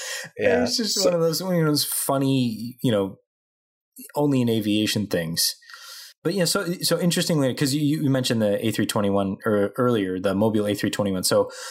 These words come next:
Speaker 2: the first U S produced, so they build all the components in Europe.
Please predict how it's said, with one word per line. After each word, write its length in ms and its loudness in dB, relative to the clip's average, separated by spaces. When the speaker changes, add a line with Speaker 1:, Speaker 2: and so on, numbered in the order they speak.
Speaker 2:
the 80 -2
first 280 -2
U 100 2
S 100 0
produced, 300 -2
so 260 0
they 420 0
build 260 0
all 100 2
the 80 -2
components 720 -2
in 160 2
Europe. 400 0